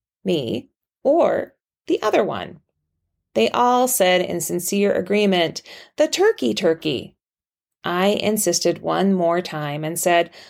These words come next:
"But what about the person in the blue hoodie? Are you sure they aren't a turkey?" "No, no, you are not the turkey. The turkey is the turkey."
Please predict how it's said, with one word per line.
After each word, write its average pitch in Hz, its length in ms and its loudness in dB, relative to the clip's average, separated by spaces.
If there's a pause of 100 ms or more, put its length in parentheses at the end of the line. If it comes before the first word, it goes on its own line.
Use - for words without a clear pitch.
"But - 140 0
what 285 160 2
about 247 320 2
the 262 80 -2
person 185 540 -2
in 180 180 -2
the 185 80 2
blue 208 280 2
hoodie? 240 440 0 (380)
Are 160 100 -4
you 165 160 0
sure 147 420 0
they 160 280 0
aren't 233 540 -2 (120)
a - 80 -4
turkey?" 370 540 0 (560)
"No, 302 520 4
no, 269 420 2
you 277 240 2
are 247 160 2
not 240 300 -2
the 233 80 2
turkey. 277 560 -2 (340)
The 185 80 2
turkey 185 800 -2
is 165 560 0 (160)
the - 100 -6
turkey." - 480 -6